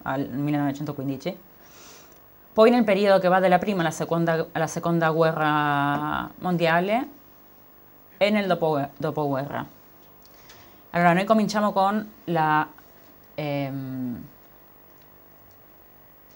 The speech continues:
il periodo della unità, che ormai alla fine del Settecento,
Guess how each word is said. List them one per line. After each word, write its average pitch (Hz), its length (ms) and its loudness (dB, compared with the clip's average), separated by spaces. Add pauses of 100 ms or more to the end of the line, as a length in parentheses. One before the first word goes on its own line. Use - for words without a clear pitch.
(800)
il 170 100 -8
periodo 165 340 0
della 160 180 -2
unità, 165 480 -4 (3000)
che 202 100 -2
ormai 214 420 4
alla 208 180 2
fine 220 220 -2
del 214 260 2
Settecento, 208 840 0